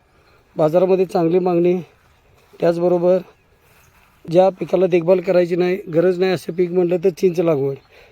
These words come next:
डॉक्टर असतील, मोठमोठे अधिकारी ज्यांची जमीन क्षेत्रफळ जास्त आहे, त्या भागामध्ये चिंचेची लागवड केली तर प्रत्येक वर्षी उत्पादन येणारं कलमी रोप आणि वजनाला चांगली चिंच असणारी अशी ही कलमी रोपाला प्रत्येक वर्षी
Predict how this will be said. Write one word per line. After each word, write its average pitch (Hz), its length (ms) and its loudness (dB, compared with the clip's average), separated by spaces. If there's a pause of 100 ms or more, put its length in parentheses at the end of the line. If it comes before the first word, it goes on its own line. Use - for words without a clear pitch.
(220)
डॉक्टर 165 320 -2
असतील, 165 420 -2 (1200)
मोठमोठे 175 520 0 (140)
अधिकारी 170 580 -2
ज्यांची 156 360 -4
जमीन 180 360 2
क्षेत्रफळ 180 460 -2
जास्त 175 320 0
आहे, 135 140 -2 (540)
त्या 180 120 2
भागामध्ये 170 480 0
चिंचेची 175 440 -4
लागवड 175 340 0
केली 170 260 -2 (120)
तर 180 60 -2
प्रत्येक 175 380 -2
वर्षी 170 260 0
उत्पादन 175 460 0
येणारं 175 320 2 (100)
कलमी 190 300 4
रोप 156 180 0 (1160)
आणि 175 380 2
वजनाला 170 500 0
चांगली 170 320 -2
चिंच 165 260 0
असणारी 165 340 -2
अशी 165 240 -2
ही 139 160 -4 (440)
कलमी 185 260 4
रोपाला 190 380 2
प्रत्येक 185 340 -2
वर्षी 185 260 -6